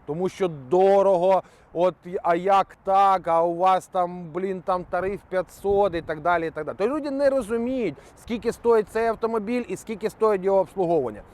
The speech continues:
І це є великий мінус. Саме головне, ви повинні розуміти, що відрізняється ціна заказа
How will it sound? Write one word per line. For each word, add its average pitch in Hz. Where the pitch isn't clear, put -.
І 147
це 226
є 180
великий 160
мінус. 147
Саме 233
головне, 208
ви 196
повинні 175
розуміти, 147
що 185
відрізняється 156
ціна 175
заказа 147